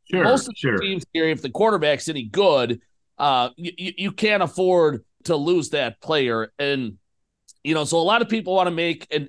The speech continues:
Speaker 2: and, and rightfully so, Gary, a lot of people wanna make a case that on a night like last night, right,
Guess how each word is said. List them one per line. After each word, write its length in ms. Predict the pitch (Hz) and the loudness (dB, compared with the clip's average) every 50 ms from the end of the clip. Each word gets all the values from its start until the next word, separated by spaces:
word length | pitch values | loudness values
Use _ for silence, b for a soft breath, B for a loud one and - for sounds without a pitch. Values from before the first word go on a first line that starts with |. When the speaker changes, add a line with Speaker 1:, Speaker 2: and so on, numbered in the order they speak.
| - | -4
Speaker 2:
and, 140 | 185 214 214 | -4 -4 -2
and 180 | 208 247 240 202 | -2 -2 0 2
rightfully 420 | 190 185 196 190 - 202 202 196 | 2 0 0 -2 -2 -4 -4 -2
so, 220 | - - 202 196 170 | -2 0 0 0 0
Gary, 280 | 135 123 117 110 120 | 0 0 0 0 0
a 60 | 127 | 2
lot 140 | 139 160 190 | 2 0 0
of 80 | 196 - | 0 -2
people 220 | 226 226 214 196 | -6 -6 -4 0
wanna 180 | 190 190 190 180 | 0 0 0 0
make 340 | 165 151 156 165 151 - - b b b b _ - | -2 -4 -4 -4 -6 -10 -18 b b b b _ -8
a 100 | 143 143 | -8 -4
case 380 | - 175 165 156 156 147 - | -2 -2 0 0 -2 -2 -2
that 280 | - 143 139 135 139 139 - | 0 2 2 2 0 -2 -2
on 160 | 135 139 135 | -2 -2 -2
a 60 | 135 | -2
night 240 | 131 135 151 180 170 | -2 -2 -2 -2 -2
like 220 | 160 165 165 147 - | -2 -4 -4 -2 -2
last 360 | 147 143 139 143 139 - - | 0 0 2 0 -2 -4 -6
night, 220 | 139 123 120 123 - | -4 -4 -4 -4 -4
right, 300 | 117 120 135 160 156 | -2 -2 -2 -2 -4